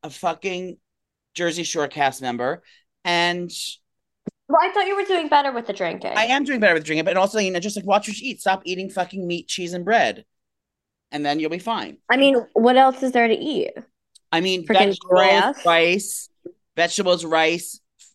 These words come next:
Speaker 1: lean protein, like chicken, fish,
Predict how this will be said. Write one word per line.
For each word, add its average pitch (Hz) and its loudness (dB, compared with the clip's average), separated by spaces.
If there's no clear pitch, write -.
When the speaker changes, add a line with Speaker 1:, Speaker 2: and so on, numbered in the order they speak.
Speaker 1:
lean 160 -2
protein, 160 -4
like 135 -6
chicken, 165 -4
fish, 156 -2